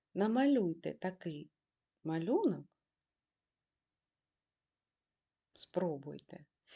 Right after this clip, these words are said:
І коли ви його намалюєте, попросіть, щоб дорослі сфотографували екранчик ваш і надішліть мені малюнок, фото малюнка до Classroom. Я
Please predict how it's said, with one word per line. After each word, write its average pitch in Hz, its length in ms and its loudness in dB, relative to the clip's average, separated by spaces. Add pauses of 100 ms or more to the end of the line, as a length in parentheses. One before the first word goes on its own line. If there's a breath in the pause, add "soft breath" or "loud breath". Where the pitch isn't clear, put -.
(200 loud breath)
І 196 120 -4
коли 202 280 2
ви 175 180 0
його 165 340 -2
намалюєте, 156 1040 0 (520 loud breath)
попросіть, 190 560 -2
щоб 220 220 -4
дорослі 180 480 -2
сфотографували 165 1080 -4 (140)
екранчик 185 880 -6
ваш - 400 -16 (540 loud breath)
і 370 260 2
надішліть 190 840 -2
мені 160 600 -6
малюнок, 147 800 -4 (120)
фото 170 420 0
малюнка 180 760 -6
до 147 180 -8
Classroom. 147 880 -8 (960 soft breath)
Я 190 480 0